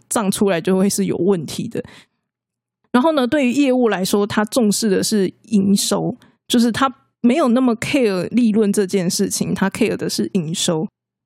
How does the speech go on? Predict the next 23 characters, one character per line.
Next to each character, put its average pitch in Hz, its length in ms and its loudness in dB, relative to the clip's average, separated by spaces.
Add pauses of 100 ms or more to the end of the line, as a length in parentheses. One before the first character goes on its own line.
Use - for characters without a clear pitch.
(260)
像 330 200 -4
类 330 120 0
似 302 180 -2
这 311 100 -2
样 269 160 2
子 226 220 0
的 226 200 0
一 262 100 2
些 262 260 0
很 240 320 2
简 233 300 2
单、 214 220 2
很 240 120 4
简 220 160 0
单 202 160 2
的 202 80 2
一 202 80 2
些 202 180 2
概 190 300 -2
念， 190 280 0 (420)
好， 190 100 2
就 277 140 2
是 285 220 0